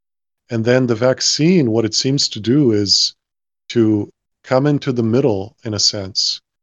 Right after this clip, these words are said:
between the organism and the, and the germ, right? And to prevent that match or that, uh, uh, you know, the, the kind of the alignment, or there's a certain, I guess, a certain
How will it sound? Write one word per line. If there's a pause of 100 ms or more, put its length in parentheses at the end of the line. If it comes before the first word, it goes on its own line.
(240)
between
the
organism
and
the, (220)
and
the
germ, (200)
right? (720)
And
to
prevent
that
match (800)
or
that, (180)
uh, (960)
uh, (280)
you
know,
the, (340)
the
kind
of
the
alignment, (760)
or
there's
a
certain,
I
guess,
a
certain